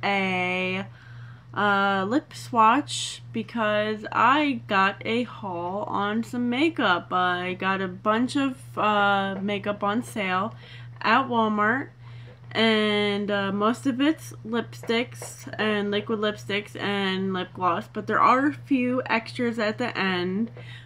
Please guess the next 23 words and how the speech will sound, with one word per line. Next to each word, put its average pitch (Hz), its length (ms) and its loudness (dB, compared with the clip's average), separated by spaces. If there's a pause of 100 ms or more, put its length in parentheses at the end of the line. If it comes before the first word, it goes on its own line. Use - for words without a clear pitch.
(120)
so 220 220 0
you'll 208 220 4
get 220 140 0
to 233 80 -2
check 233 320 -2
those 233 180 2
out 220 220 8
with 220 280 2
me. 220 380 2 (340)
So 226 680 6 (540)
let's 208 280 2
get 262 200 0
into 302 380 4
it. 190 260 -2 (760)
The 226 240 4
first 233 500 2
color 233 720 4
is 202 460 0
called 208 800 2 (460)
Late 240 520 4
Night 269 440 2 (720)
Done 285 340 8
Right. 196 480 4